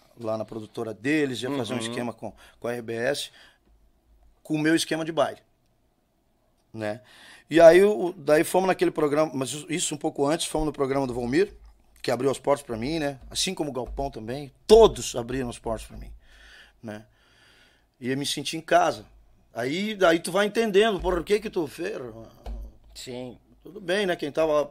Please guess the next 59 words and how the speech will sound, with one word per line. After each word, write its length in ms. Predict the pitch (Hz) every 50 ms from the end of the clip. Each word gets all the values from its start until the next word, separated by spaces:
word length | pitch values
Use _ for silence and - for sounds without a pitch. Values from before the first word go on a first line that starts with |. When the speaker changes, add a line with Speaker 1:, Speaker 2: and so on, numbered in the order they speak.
| - -
Speaker 1:
trabalhando, 340 | - 139 135 127 127 139 160
os 40 |
meninos 220 | 143 143 143 156 147
tavam 160 | 147 143 139
lá 80 | 135 127
pra 100 | - 123
cima 200 | - - 139 135
trabalhando, 420 | - 131 175 160 143 139 143 160
Speaker 2:
Claro. 120 | 180 185 151
Speaker 1:
o 20 |
esquema 280 | 117 - - 135 120 110
deles. 240 | 104 123 151 165 147
Speaker 2:
Mas 220 | 135 151 156 147
Speaker 1:
Mas 20 | 160
Speaker 2:
aí 300 | 160 160 175 175 180 175 - 147 170
vem 180 | 147 - 160 175
a 60 | 170
hora 240 | - - - 196 233
Speaker 1:
É, 40 | 226
Speaker 2:
de 60 | 202
botar 280 | 170 190 180 - 185 185
na 100 | 190 190
balança 340 | 180 180 180 180 190 180
e 40 | 180
Speaker 1:
é, 40 | 190
Speaker 2:
ver 60 | 196
os 80 | 196 190
Speaker 1:
eu, 140 | 202 208 220
Speaker 2:
pós 80 | - 180
Speaker 1:
né? 80 | 175
Speaker 2:
e 40 | 202
os 100 | 202 -
contras, 200 | - 214 214 247
Speaker 1:
Eu, 100 | 226 190
né? 120 | 156 151
Speaker 2:
né? 80 | 156 160
Speaker 1:
O 60 | 135
meu 180 | 131 139 165 196
Speaker 2:
É, 40 | 208
Speaker 1:
esquema 360 | - - - - 175 165 160
aqui. 100 | - 202
Speaker 2:
justamente. 320 | - 175 180 175 - - - - - - - - - - _ _ _ _ _ _ -
Speaker 1:
E 260 | 214 269 339 349 339 -
muito 300 | 311 226 254 285 277 -
bom, 240 | 262 190 220 247 269
obrigado, 560 | 277 311 311 240 233 233 277 285 226 226 208
né? 240 | 160 165 185 220 233 -
Seria 440 | - - 220 196 160 156 151 143 127
muito 280 | 143 196 202 - -
bem, 360 | 247 156 139 185 208 240 240 240
obrigado. 580 | 240 214 - 208 185 180 185 214 240 247 220
Fiquei 320 | - - - - 208 190 214
com 80 | 208
aquilo 200 | 202 202 240 247
ali, 300 | 262 214 202 220 240 220 208
começamos 400 | - 165 156 139 - 160 170 165
a 20 |
tocar 240 | - 143 - - 147
bastante. 400 | 139 135 - - - 170 190 -